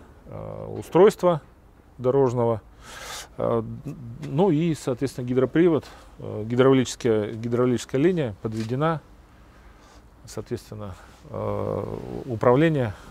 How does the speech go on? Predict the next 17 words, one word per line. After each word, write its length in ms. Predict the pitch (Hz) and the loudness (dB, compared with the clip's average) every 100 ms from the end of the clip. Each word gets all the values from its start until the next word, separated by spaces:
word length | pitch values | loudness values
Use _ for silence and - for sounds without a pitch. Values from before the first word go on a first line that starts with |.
| - - 113 | -20 -16 -12
управление 560 | 113 113 117 139 113 | -6 0 2 2 2
из 100 | 104 | -4
кабины. 420 | - 104 104 95 - - - - - | -4 -2 -2 -4 -10 -16 -16 -8 0
Ну, 640 | 165 160 131 123 117 113 | 0 0 -4 -4 -4 -4
э, 20 | |
сбоку 400 | 120 139 135 120 | 0 4 4 2
мы 120 | 117 | 0
видим, 280 | 120 110 104 | 2 0 -4
что 180 | - 113 | -6 -6
у 20 | |
него 220 | 117 113 | -4 -2
есть 340 | 117 120 - - | -2 -2 -6 -18
специальные 520 | - 117 139 127 131 | -18 -8 -6 -2 2
лапы, 360 | 175 208 165 - - _ _ _ _ - _ - | 2 2 -2 -4 -16 _ _ _ _ -20 _ -16
которые 300 | - 131 123 | -6 -6 -4
позволяют 480 | 120 131 131 117 | -6 -4 -4 -4
установить 500 | 120 - 127 131 123 | -8 -12 -8 -6 -6